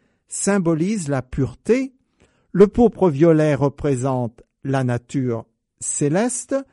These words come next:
le pourpre écarlate la royauté et le rouge éclatant le sacrifice. Toutes ces couleurs vives magnifiques préfigurent la majesté du Fils de Dieu. Les chérubins sont des figures symboliques,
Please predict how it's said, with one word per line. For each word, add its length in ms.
le 160
pourpre 360
écarlate 720
la 180
royauté 800
et 120
le 100
rouge 340
éclatant 760
le 160
sacrifice. 880
Toutes 180
ces 160
couleurs 460
vives 400
magnifiques 760
préfigurent 840
la 160
majesté 680
du 140
Fils 360
de 140
Dieu. 300
Les 140
chérubins 640
sont 280
des 140
figures 500
symboliques, 800